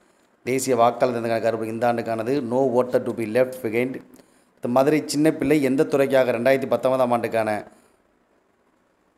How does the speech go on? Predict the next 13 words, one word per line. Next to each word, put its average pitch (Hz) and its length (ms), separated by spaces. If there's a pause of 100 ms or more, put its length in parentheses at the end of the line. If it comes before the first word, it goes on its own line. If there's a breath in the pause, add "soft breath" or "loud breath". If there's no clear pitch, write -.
(360)
பத்மஸ்ரீ 156 640
விருது 131 180
பெற்றார்? 110 400
ஏன்னா 123 300
சமூக 147 500
பணி. 104 260 (960)
மதுரை 127 380
சின்னப்பிள்ளை 127 460
எந்த 127 240
துறைக்காக 127 760 (420)
ரெண்டாயிரத்தி 127 440
பத்தொன்பதாம் 127 440
ஆண்டுக்கான 113 360